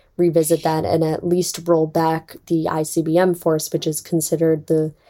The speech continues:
least necessary and also most dangerous leg of the U S nuclear triad. But I think that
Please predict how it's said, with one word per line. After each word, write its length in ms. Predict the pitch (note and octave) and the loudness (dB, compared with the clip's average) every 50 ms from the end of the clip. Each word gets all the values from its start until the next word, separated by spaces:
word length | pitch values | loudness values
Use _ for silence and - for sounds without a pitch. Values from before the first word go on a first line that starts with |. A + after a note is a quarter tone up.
| - _ _ - | -20 _ _ -2
least 320 | F3 F3+ F3 F3 - - | 0 0 0 0 0 0
necessary 720 | E3+ E3 D#3+ D#3+ - - E3 - - E3 D#3 D#3 D#3+ D#3+ D#3+ | 0 0 0 -2 -2 -4 -4 -2 0 0 2 2 2 2 2
and 160 | D#3+ D#3 D#3 | 0 0 0
also 400 | - D#3 D#3+ - - D3+ D#3 D#3 | 0 -2 -2 -2 0 0 0 0
most 300 | D3+ D3+ D#3+ D#3 - - | 0 -2 -4 -4 -4 -4
dangerous 640 | D#3+ D#3+ D#3 D#3 D#3 - D#3 D#3 D#3+ D#3 - - - | -2 0 0 0 0 0 0 0 0 -2 -2 -4 -2
leg 400 | - D#3+ D#3 D#3 D#3 D#3 D#3 - | -2 0 0 0 0 0 0 0
of 300 | E3 D3+ D#3 - - _ _ _ _ _ _ _ - | -2 -2 -4 -6 -14 _ _ _ _ _ _ _ -4
the 80 | E3+ | -2
U 180 | D3+ D#3 D3+ D#3 | 0 2 0 0
S 160 | D#3 D3+ - | 0 -2 -2
nuclear 380 | D#3+ D#3 D3+ - D3+ D#3 D#3 D#3 | -2 -2 -2 -2 -2 -2 -2 -4
triad. 680 | - - - G3+ A3 A3 F#3+ E3 D#3 D#3+ D#3+ D3+ - _ - _ _ _ _ - | -4 -4 -2 0 2 2 2 2 2 -2 -4 -6 -8 _ -20 _ _ _ _ 0
But 100 | F#3 F3 | 2 4
I 100 | F3 E3+ | 4 2
think 440 | E3+ - - G#3 G3+ G3+ G3 - - _ _ - | 2 0 0 2 2 0 0 -6 -18 _ _ 2
that 440 | F#3+ F3+ F3 E3+ E3+ E3 D#3+ - | 2 4 4 4 2 2 0 -4